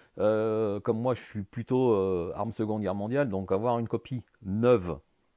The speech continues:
d'un mille neuf cent onze A un de l'époque, ça m'intéressait pas trop. Je voulais quand même avoir un côté un petit peu plus moderne, c'est pour ça que je l'ai pris en version inox. Donc là, c'est une version inox un petit peu brossée,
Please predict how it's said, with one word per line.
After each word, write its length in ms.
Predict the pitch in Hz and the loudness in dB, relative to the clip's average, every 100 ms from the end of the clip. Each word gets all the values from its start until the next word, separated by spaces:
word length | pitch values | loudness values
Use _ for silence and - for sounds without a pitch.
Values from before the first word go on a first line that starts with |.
| - - _ - | -20 -20 _ -8
d'un 160 | 80 104 | -4 -2
mille 120 | 110 | -2
neuf 120 | 107 | -2
cent 160 | - 110 | -4 -4
onze 300 | 104 87 - - | -4 -8 -8 -6
A 160 | 104 - | -6 -2
un 240 | 110 98 - - | -2 -2 -6 -8
de 120 | 90 | -2
l'époque, 460 | 90 87 135 143 - | -2 0 -2 -4 -8
ça 180 | - 95 | -10 -8
m'intéressait 480 | 95 - 101 101 107 | -6 -4 -4 -4 -6
pas 140 | 98 | -6
trop. 260 | - 135 - - | -4 -6 -8 -16
Je 100 | - | -8
voulais 220 | 95 104 | -4 -2
quand 120 | 110 | -2
même 200 | 120 117 | -2 -2
avoir 360 | 98 107 101 76 | -2 0 -2 -4
un 120 | 80 | -6
côté 420 | - 90 110 120 _ _ _ | -6 -4 -4 -6 _ _ _
un 80 | 78 | -12
petit 340 | 87 85 - | -12 -10 -12
peu 140 | 101 92 | -6 -6
plus 300 | - 80 87 | -6 -10 -6
moderne, 260 | 90 117 | -4 -4
c'est 120 | 120 90 | -6 -10
pour 140 | 85 | -8
ça 140 | 110 | -8
que 60 | 85 | -6
je 40 | |
l'ai 80 | 87 | -8
pris 220 | - 101 - - - - - _ | -6 -10 -12 -18 -20 -20 -20 _
en 160 | 101 98 | -2 0
version 640 | 104 98 - 110 113 113 _ _ _ | 0 -2 -6 -2 -2 -2 _ _ _
inox. 500 | 90 101 147 - - _ - _ - | 0 2 2 0 -20 _ -20 _ -20
Donc 140 | 90 | -12
là, 80 | 92 | -10
c'est 140 | - 92 | -6 -6
une 100 | 87 | -4
version 460 | 92 92 - 98 - | -4 -4 -6 -6 -4
inox 500 | 101 101 104 - - 73 | -4 -2 -6 -10 -18 -18
un 80 | |
petit 240 | 71 - - | -18 -18 -8
peu 160 | 92 | -6
brossée, 580 | 87 80 85 - 113 143 | -6 -6 -8 -2 -2 -2